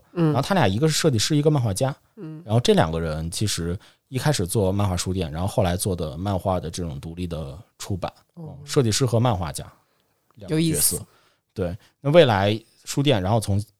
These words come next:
Speaker 2: 呃，七二年盘到，盘给他俩了嘛，然后七四年的时候就开始自己做出版。而且，呃，我在看他们的那个官方的这个网站，就是 Fortune Police 这个网站，他们提了一个，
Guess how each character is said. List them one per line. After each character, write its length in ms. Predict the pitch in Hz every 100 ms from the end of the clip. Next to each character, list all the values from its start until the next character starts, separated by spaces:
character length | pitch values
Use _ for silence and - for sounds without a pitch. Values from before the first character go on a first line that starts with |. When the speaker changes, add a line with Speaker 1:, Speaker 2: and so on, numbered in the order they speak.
| _ -
Speaker 2:
呃， 160 | 101
七 160 | 98 -
二 80 | 135
年 100 | 135
盘 240 | - 87
到， 160 | 110 117
盘 160 | - 131
给 60 |
他 140 | 110 117
俩 100 | -
了 60 | -
嘛， 140 | - - -
然 120 | 92
后 100 | 101
七 180 | - 127
四 180 | - 101
年 160 | 82
的 80 | 82
时 160 | 85 90
候 120 | 90
就 120 | 92
开 180 | - 95
始 240 | - 73 55
自 140 | 98
己 80 | 78
做 380 | - 87 67 _ _ _ _
出 160 | - 82
版。 140 | - - _ _ _ _ -
而 100 | 160
且， 260 | 131 95 - - - _
呃， 140 | - 113
我 120 | 104
在 80 | 147
看 180 | - 165
他 160 | 175
们 160 | 175 131
的 280 | 110 98 92
那 160 | 110
个 140 | 104 90
官 200 | 110 147
方 120 | 165
的 80 | 151
这 80 | 127
个 60 |
网 180 | 87 80
站， 260 | 117 92 82
就 200 | - 98
是 300 | - 92 80 73
Fortune 280 | 80 113 110
Police 400 | 98 101 82 - - - -
这 100 | 101
个 120 | 82
网 140 | 73 -
站， 200 | 87 90 - - _ _
他 140 | -
们 320 | 151 139 101 98 _ _ _ _ _ _ _ _ -
提 200 | - 113
了 80 | 156
一 80 | 139
个， 300 | 131 98